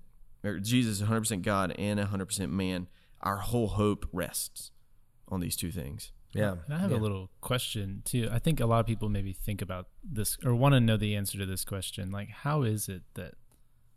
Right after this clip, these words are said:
Speaker 3: Jesus represented us? And I think, m-, you know, maybe Blake, you could speak to this, like the idea of Adam being, like, our federal
Speaker 1: Mm-hmm.
Speaker 3: head and then Christ being our representative. Like, how does that work?
Speaker 1: Um,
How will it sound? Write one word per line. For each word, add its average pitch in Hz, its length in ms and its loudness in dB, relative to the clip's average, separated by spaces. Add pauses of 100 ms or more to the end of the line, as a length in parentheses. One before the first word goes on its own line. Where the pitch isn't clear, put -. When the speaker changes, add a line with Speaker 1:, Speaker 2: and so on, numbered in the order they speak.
(300)
Speaker 3:
Jesus 98 560 -2
represented 98 800 -2
us? 95 240 -6
And 120 60 6
I - 20 6
think, 151 200 2 (420)
m-, 117 140 -4
you 117 180 -4
know, 104 40 -2
maybe 98 280 -4
Blake, 98 280 -4
you 101 80 -6
could 98 140 -8
speak - 220 -8
to - 80 -8
this, 95 180 -6
like 98 160 -6 (160)
the 113 140 -2
idea 104 320 -2
of 90 100 -10 (380)
Adam 101 400 0
being, 98 280 -4
like, 95 200 -6
our 95 100 -4
federal 98 720 -6 (320)
Speaker 1:
Mm-hmm. 92 220 0
Speaker 3:
head 90 140 -4
and 95 120 -6
then 92 140 -6
Christ 104 400 -4
being 95 180 -4
our 92 140 -6
representative. 92 680 -10
Like, 104 120 -12
how - 100 -6
does 127 120 0
that 98 160 -4
work? 98 340 -16 (760)
Speaker 1:
Um, 190 360 4